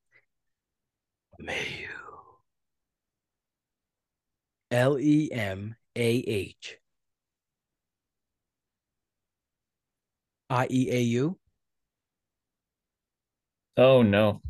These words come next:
Speaker 2: You put an
Speaker 1: Ah.
Speaker 2: extra A in there. You were so close. You were so close.
Speaker 1: Oh, I said, it's just I E U.
Speaker 2: I E U. Yep, yep.
Speaker 1: I said I E A U. Uh,
Speaker 2: You were
Speaker 1: yeah,
Speaker 2: so
Speaker 1: you
Speaker 2: close
Speaker 1: should.
Speaker 2: to going five for five.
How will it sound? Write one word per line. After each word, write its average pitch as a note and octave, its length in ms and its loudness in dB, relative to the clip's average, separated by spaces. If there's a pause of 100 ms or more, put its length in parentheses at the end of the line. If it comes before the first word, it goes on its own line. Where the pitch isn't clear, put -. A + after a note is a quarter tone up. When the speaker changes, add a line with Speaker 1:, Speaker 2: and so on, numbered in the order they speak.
(140)
Speaker 2:
You G2 160 -8
put A2 280 2
an G#2+ 120 0
Speaker 1:
Ah. G2 60 -4
Speaker 2:
extra - 360 -2
A A#2+ 180 2
in A2 100 2
there. G2+ 160 0
You G2+ 100 -4
were G#2 100 -4
so A#2 220 -2
close. G#2 540 -4 (1200)
You A2+ 80 -8
were G#2+ 80 -4
so A2 240 0
close. F#2 520 -2
Speaker 1:
Oh, E3 60 -6
I D#3+ 120 -6
said, D3+ 220 -6 (1600)
it's F#3 140 -2
just E3+ 180 -2
I D#3 200 -2
E C#3 100 -4 (180)
U. G#2+ 180 -6 (400)
Speaker 2:
I G#2 140 2
E G#2 160 -6 (200)
U. E2+ 120 -10 (100)
Yep, - 260 -2 (240)
yep. F2+ 240 -8 (320)
Speaker 1:
I - 40 -12
said C#3+ 200 -6
I B2+ 200 -10
E C3 200 -8
A B2+ 40 -4 (240)
U. G#2 120 -10 (1400)
Uh, A2 120 -12
Speaker 2:
You A#2 80 2
were A2 60 2
Speaker 1:
yeah, G#2+ 80 -2
Speaker 2:
so A2 100 4
Speaker 1:
you G#2+ 60 2
Speaker 2:
close A2 260 2
Speaker 1:
should. - 60 -12
Speaker 2:
to G#2 80 -2
going G#2 240 0
five F#2 260 -6
for - 100 -16
five. E2+ 340 -4